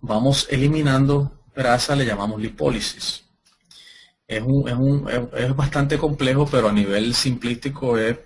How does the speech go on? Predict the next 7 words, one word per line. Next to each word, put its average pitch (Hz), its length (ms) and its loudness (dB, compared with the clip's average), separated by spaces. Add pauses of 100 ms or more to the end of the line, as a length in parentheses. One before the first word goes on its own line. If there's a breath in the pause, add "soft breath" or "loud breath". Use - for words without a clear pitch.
entrada 110 440 0
y 127 60 0
salida 104 600 0 (520 loud breath)
lo 104 140 -6
que 104 80 -4
estamos 104 260 -4
manejando. 104 640 -4